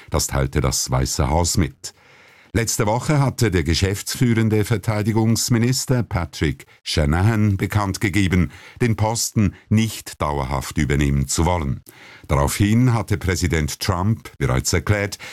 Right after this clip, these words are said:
Esper werde die Leitung geschäftsführend übernehmen. Esper ist bisher Verwaltungschef des Heeres und damit der hochrangigste Zivilist in der U-S-Armee.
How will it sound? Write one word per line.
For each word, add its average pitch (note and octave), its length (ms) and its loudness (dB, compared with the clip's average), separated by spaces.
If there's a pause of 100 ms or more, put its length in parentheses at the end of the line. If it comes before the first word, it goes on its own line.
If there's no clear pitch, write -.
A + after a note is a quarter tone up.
(120)
Esper G2+ 400 0
werde D#2+ 280 2
die D2 100 2
Leitung C2+ 480 0
geschäftsführend C2+ 880 -2
übernehmen. E2+ 600 2 (880)
Esper C3 460 0
ist A2+ 340 0
bisher E2 420 2
Verwaltungschef D2+ 1040 -2
des - 260 -2
Heeres G#2 480 2 (340)
und A2 140 2
damit G#2+ 380 -2
der E2 240 2
hochrangigste D#2 960 0
Zivilist F#2 760 -2
in C2+ 220 2
der B1+ 320 -2
U-S-Armee. C#2+ 880 0